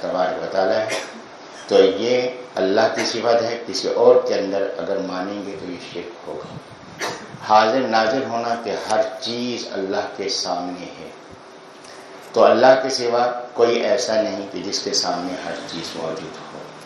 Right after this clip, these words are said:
تو اللہ والی بات اگر کسی مخلوق میں مانیں گے تو یہ شرک ہے۔ دوسری بات، اللہ کے لیے جو کام مخصوص ہیں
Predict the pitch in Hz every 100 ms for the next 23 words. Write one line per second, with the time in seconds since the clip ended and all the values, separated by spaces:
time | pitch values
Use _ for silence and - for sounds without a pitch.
0 | - - - - - - - - - -
1 | 113 123 107 101 123 131 127 123 135 -
2 | 107 107 - - - - - 101 98 123
3 | 120 104 120 110 113 - 110 107 110 101
4 | 92 92 95 92 90 - - 95 90 87
5 | - - 87 - 80 - - - - -
6 | - - 95 95 - 80 - - - -
7 | - - - - - - - - - -
8 | 113 123 147 147 147 139 143 139 120 117
9 | - 117 120 123 113 101 - 127 127 -
10 | 107 104